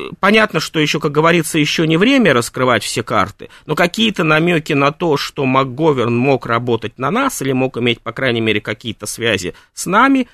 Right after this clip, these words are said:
были. А, и, а, вот с этой точки зрения, то есть во-, вот сидит Никсон, да,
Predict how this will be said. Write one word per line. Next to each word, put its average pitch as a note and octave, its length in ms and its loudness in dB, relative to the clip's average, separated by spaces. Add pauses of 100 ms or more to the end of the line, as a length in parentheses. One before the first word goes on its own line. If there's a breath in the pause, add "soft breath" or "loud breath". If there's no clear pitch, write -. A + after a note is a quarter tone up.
(160 soft breath)
были. A#2 380 0 (680 soft breath)
А, B2+ 260 4 (120)
и, A3+ 320 4 (120)
а, E3+ 260 2
вот F3+ 200 0
с - 40 -2
этой C#4 180 2
точки G3 360 0
зрения, D3 420 2
то D#3+ 140 -2
есть F#3+ 140 -2
во-, D#3 200 2
вот A3+ 360 0
сидит F3 380 -4
Никсон, B2 440 -2
да, D#3 200 2